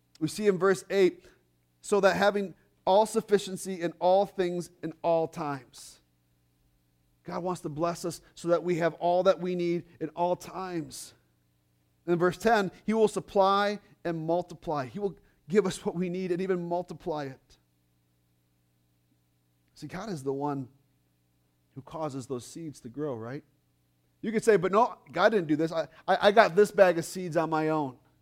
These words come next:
This is my own hard work that got these seeds." But where'd they come from? They came from another harvest. And ultimately, it's God who causes it to grow.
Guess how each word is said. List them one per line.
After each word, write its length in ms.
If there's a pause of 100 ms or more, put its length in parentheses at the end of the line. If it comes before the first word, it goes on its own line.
(600)
This 120
is 60
my 100
own 260
hard 200
work 200
that 80
got 240
these 220
seeds." 520 (960)
But 80
where'd 160
they 100
come 240
from? 160 (260)
They 80
came 240
from 260 (140)
another 260
harvest. 600 (720)
And 100
ultimately, 320
it's 140
God 380 (400)
who 60
causes 500
it 100 (100)
to 60
grow. 260